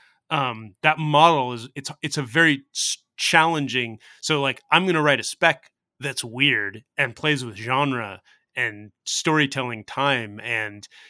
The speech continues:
even if I'd had a feature under my belt as a writer, it's unlikely that I would get an opportunity to make and direct,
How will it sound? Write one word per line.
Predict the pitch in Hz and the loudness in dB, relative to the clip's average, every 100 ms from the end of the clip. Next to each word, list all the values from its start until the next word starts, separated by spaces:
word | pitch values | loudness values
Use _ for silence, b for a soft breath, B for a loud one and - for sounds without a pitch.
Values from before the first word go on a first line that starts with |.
| B | B
even | 202 196 214 | -4 -2 0
if | 165 139 | 0 0
I'd | 113 | -2
had | 104 - 156 | -2 0 2
a | 269 | 2
feature | 135 - 123 - 120 104 | -4 -8 -8 -6 -6 -8
under | 101 98 | -10 -14
my | 101 98 | -14 -14
belt | 95 104 101 | -8 -10 -10
as | 98 | -14
a | 95 | -14
writer, | 92 110 131 95 | -4 -2 -2 -4
it's | 101 - | -12 -12
unlikely | 160 165 107 127 - 110 101 98 _ _ _ _ - | -12 -12 -6 -6 -6 -14 -20 _ _ _ _ _ -2
that | 110 | 0
I | 101 | 0
would | 95 95 | -4 -8
get | 107 98 | -8 -6
an | 98 | -6
opportunity | 98 101 - 104 95 | -8 -10 -10 -10 -10
to | 95 | -12
make | 98 95 101 | -12 -12 -14
and | 95 | -12
direct, | 92 92 - - | -10 -10 -12 -20